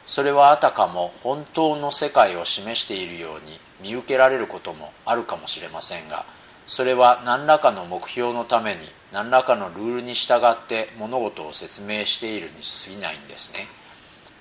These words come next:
その目標はもちろん人間の人生に価値をもたらすため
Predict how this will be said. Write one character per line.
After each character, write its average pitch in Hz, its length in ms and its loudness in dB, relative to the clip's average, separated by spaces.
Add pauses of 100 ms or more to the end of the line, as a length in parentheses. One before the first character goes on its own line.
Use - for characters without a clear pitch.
(420)
そ - 180 -2
の 175 160 -2
目 180 220 -2
標 170 360 4
は 151 120 10
も 143 160 -2
ち - 160 2
ろ 123 140 2
ん - 20 -6 (340)
人 143 320 -10
間 151 280 -2
の 147 120 -2
人 143 260 -6
生 98 320 4
に 87 160 -16
価 123 160 2
値 98 200 -4
を 78 60 -8
も 78 180 -14
た 107 160 2
ら 110 100 4
す - 220 6
た - 120 -10
め 90 140 -10